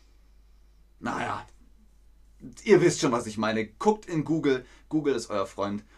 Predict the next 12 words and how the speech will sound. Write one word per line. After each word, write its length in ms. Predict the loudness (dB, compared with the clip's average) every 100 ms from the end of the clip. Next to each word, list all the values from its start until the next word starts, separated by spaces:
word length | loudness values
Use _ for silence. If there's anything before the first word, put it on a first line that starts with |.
| -10
Oder, 460 | -4 0 2 0 0
ähm, 260 | 0 -2 -6
Ecosia 680 | -8 -6 -6 -2 2 2 0
oder 240 | -4 -6
DuckDuckGo. 680 | -6 -8 -8 -6 -4 -4 -6 -14 -20 -8
Ähm, 400 | -4 -4 -6 -12 -18 -20 -20 -20 -20 -20 -20 -20 -20 -20 -20 -20 -6
alles 280 | 0 0 0
klar. 260 | -2 -2 -4 -8 -6
<laughs> 480 | -4 -2 0 0 -2 -8 -20 -20 -20 -20 -8
Sehr 240 | 0 2
gerne, 260 | 2 0 0
Leute. 400 | -2 -4 -8